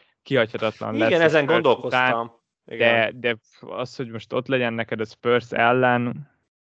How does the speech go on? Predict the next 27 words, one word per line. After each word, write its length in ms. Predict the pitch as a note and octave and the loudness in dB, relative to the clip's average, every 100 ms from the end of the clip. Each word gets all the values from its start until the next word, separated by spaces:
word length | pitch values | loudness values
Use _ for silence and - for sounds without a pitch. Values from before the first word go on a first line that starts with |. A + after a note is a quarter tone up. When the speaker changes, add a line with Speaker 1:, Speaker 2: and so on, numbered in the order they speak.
| _ _ _ | _ _ _
Speaker 1:
de 200 | B2+ C#3 | 4 8
a, 180 | D3+ D3+ | 8 8
a, 360 | D3+ D3 D#3+ | 4 2 0
a 40 | D#3+ | 0
Norwich 400 | E3+ F3 D#3 - | 0 -2 -4 -8
az 120 | C3+ | -6
egy 100 | C3+ | -6
nagyon 220 | C#3 B2+ | -4 -2
érdekes 560 | A#2 A2 A2 - A2 - | 0 0 0 -4 -6 -4
meccs, 320 | B2 D3 - | -4 -4 -4
mert 120 | B2 B2+ | -10 -10
mindenki 440 | C#3+ B2+ A#2 B2 | -4 -4 -4 -2
ott 160 | B2 - | -2 -2
fog 200 | B2 A2+ | -10 -6
állni, 380 | - B2+ C#3 C3 | -2 -2 -2 -4
gatyába 460 | B2+ B2 A#2+ A2 A2 | -2 0 0 0 -2
tett 220 | G#2+ - | -8 -8
kézzel 340 | B2 A#2 A#2+ | -8 -6 -4
a 60 | A2 | -2
második 440 | A2 A#2 A2+ A2 | -2 -4 -6 -4
fordulóba, 540 | - B2 C3+ D3 D3 D4+ | -2 0 0 2 2 4
Speaker 2:
<laughs> 0 | |
Igen. 320 | D3+ C#3+ D#3+ - - - - | 4 2 -2 -4 -18 -20 -14
Speaker 1:
mikor 260 | A#2 B2 | -2 -2
kapitányt 540 | A2+ C#3+ C3 B2 A2+ A2 | 2 0 2 0 0 -2
kell 160 | A#2+ | -4
választani, 680 | A#2 C3 D3 D#3 - D3 C#3+ | 0 2 4 2 0 -4 -4